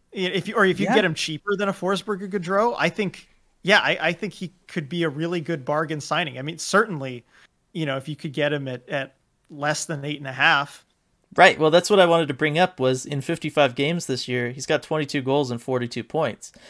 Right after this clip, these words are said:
Speaker 2: That's, that's pretty close to the two guys that we were just talking about. But you know Hertl is gonna command a much lesser price, e-, despite being a center, which normally
Speaker 1: Yep.
Speaker 2: that would mean a lot. But you just know. The thing that I was gonna mention from him is,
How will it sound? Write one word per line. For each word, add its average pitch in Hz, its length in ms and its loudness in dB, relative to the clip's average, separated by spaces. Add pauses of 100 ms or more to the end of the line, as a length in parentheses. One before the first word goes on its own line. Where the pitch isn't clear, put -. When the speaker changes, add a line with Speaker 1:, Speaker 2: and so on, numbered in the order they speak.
Speaker 2:
That's, - 180 -6 (120)
that's 127 180 0
pretty 151 260 -2
close 185 420 2
to 127 340 -2
the 135 80 -4
two 135 160 -6
guys 127 240 0
that 135 100 -8
we 131 80 -4
were 123 80 -2
just 123 220 -6
talking 175 400 0
about. 117 340 0 (280)
But 147 180 0
you 165 80 0
know 160 420 4
Hertl 139 320 2
is 127 80 -2
gonna 135 200 -4
command 131 400 -4
a 123 40 -4
much 123 400 -6 (460)
lesser 127 380 0
price, - 580 2
e-, - 240 -10
despite 165 460 6
being 135 200 2
a 117 40 -4
center, 151 400 0 (500)
which - 220 -10
normally 143 320 4
Speaker 1:
Yep. 120 100 2
Speaker 2:
that 123 280 4
would 127 180 -2
mean 131 240 0
a 120 40 2
lot. 107 380 -2
But 127 160 -4
you 139 80 -4
just 127 220 -6
know. 135 280 8 (260)
The 151 80 0
thing 196 180 8
that 180 100 10 (100)
I 156 100 12
was 151 120 2
gonna 151 160 2
mention 139 320 2
from 135 260 4
him 131 240 0
is, 123 480 0